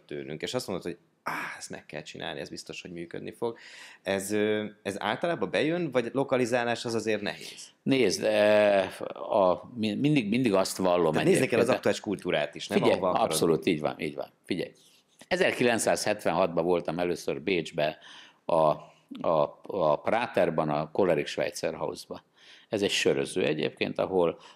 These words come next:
Speaker 2: a fő, a Budweiser sör van, csapolt, csapolt Budweiser van, ö, ami fantasztikus a mai napig is, akkor meg eszméletlen fantasztikus volt, hogy a csúcsidőben, ö,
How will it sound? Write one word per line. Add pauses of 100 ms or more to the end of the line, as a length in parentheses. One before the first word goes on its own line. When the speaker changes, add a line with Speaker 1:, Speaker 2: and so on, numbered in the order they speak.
Speaker 2:
a
fő,
a
Budweiser
sör
van,
csapolt, (180)
csapolt
Budweiser
van, (480)
ö, (200)
ami
fantasztikus
a
mai
napig
is,
akkor
meg
eszméletlen
fantasztikus
volt, (280)
hogy
a
csúcsidőben, (480)
ö,